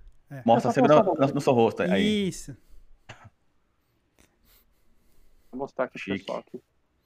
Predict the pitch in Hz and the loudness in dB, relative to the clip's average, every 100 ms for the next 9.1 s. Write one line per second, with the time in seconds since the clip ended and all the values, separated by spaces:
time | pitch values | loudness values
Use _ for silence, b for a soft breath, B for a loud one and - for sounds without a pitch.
0 | _ _ _ _ - 185 240 277 302 - | _ _ _ _ -6 -4 0 0 0 2
1 | 339 - 370 - 254 240 180 185 180 208 | 2 4 6 10 10 8 6 2 2 0
2 | 196 277 320 - 330 - 240 - 185 - | 2 0 -2 -8 -6 -4 -4 -2 -4 -2
3 | 220 185 139 104 _ _ _ _ _ _ | 2 2 0 -12 _ _ _ _ _ _
4 | _ _ _ - 190 185 135 107 - _ | _ _ _ -6 0 0 -2 -8 -12 _
5 | _ _ _ _ - 92 92 92 - - | _ _ _ _ -4 -2 -2 -6 -10 -6
6 | 127 95 - 117 113 107 117 113 110 110 | -2 -2 2 4 4 2 0 -2 -2 -2
7 | 117 113 127 120 123 135 139 160 147 156 | 0 -2 0 0 0 0 0 -2 -4 -4
8 | 156 170 165 117 110 107 104 110 120 127 | -4 -4 -2 -2 -2 -4 -4 -2 -2 -4
9 | 120 | -10